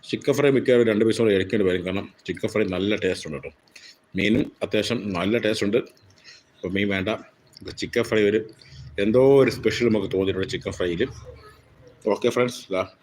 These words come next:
കഴിക്കുകയാണ്. ഓ,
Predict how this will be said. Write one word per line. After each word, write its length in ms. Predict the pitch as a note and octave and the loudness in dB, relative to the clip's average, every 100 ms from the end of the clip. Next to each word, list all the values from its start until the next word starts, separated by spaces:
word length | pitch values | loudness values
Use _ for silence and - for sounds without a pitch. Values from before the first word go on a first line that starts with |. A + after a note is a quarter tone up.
| _ - | _ -4
കഴിക്കുകയാണ്. 460 | F2 F2 F2+ F2+ C3+ _ _ _ _ _ _ _ - - _ _ _ _ _ - - _ _ _ | -4 -4 -6 -6 -8 _ _ _ _ _ _ _ -12 -12 _ _ _ _ _ -20 -20 _ _ _
ഓ, 40 | - | 0